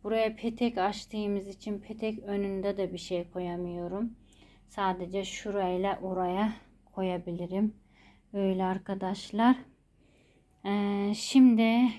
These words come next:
geçelim aglenomalara. Ee, şöyle göstereyim. Birbirine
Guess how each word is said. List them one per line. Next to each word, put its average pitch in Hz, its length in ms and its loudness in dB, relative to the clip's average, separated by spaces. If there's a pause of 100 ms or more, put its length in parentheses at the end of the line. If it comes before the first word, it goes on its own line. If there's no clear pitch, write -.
(140)
geçelim 226 540 2
aglenomalara. 180 1400 0 (1000)
Ee, 185 480 -2
şöyle 208 520 2
göstereyim. 185 1040 0 (4000)
Birbirine 180 680 -2